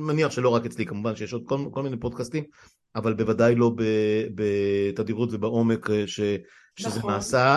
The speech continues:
Speaker 1: אה, אה, ב-, במקומות ש-, שאיש לא מכתיב להם את האג'נדה ואת הליינאפ ואת סדר היום. ואת יודעת מה, לא, לא,
Speaker 2: אוהב את
Speaker 1: לא,
Speaker 2: זה
Speaker 1: זה, זה לא,
Speaker 2: שווה,
Speaker 1: זה לא הייתה
Speaker 2: זה ש-
Speaker 1: כוונה מלכתחילה, אבל כך יצא, והנה, הנה פתאום נהייתי, אה, סוג של חלק מהאקטואליה באמת השוטפת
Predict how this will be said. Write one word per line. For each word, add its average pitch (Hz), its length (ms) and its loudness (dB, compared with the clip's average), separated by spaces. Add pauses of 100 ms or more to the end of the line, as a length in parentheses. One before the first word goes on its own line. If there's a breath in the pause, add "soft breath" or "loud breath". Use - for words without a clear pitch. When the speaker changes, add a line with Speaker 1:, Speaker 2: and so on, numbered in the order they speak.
Speaker 1:
אה, 120 300 4
אה, 113 120 2 (100)
ב-, 117 300 -4
במקומות 117 560 0
ש-, 139 80 -4 (160)
שאיש 127 440 -4
לא 127 80 0
מכתיב 117 360 -6
להם 107 200 0
את 110 140 -8
האג'נדה 104 1000 0
ואת 104 180 0
הליינאפ 110 440 0
ואת 95 280 -2 (320 soft breath)
סדר 107 300 0
היום. 95 300 -2 (320 soft breath)
ואת 92 140 -14 (1120)
יודעת 160 220 0
מה, 180 60 4
לא, 160 240 6
לא, 151 100 8
Speaker 2:
אוהב 151 100 6
את - 100 -6
Speaker 1:
לא, 143 180 4
Speaker 2:
זה 180 140 2
Speaker 1:
זה, - 100 2
זה 170 60 2
לא, 160 140 8
Speaker 2:
שווה, 180 120 2
Speaker 1:
זה - 60 6
לא 190 140 8
הייתה 202 200 6
Speaker 2:
זה 196 60 -2
ש- - 40 4
Speaker 1:
כוונה 185 260 6
מלכתחילה, 180 600 0 (340)
אבל 143 200 2
כך 156 160 2
יצא, 143 360 0
והנה, 165 300 4 (140)
הנה 175 220 6
פתאום 175 260 2
נהייתי, 156 720 2 (200)
אה, 135 360 -2 (360 soft breath)
סוג 135 220 -4
של 135 160 0
חלק 135 280 -2
מהאקטואליה 120 840 2
באמת 127 280 -2
השוטפת 110 420 -8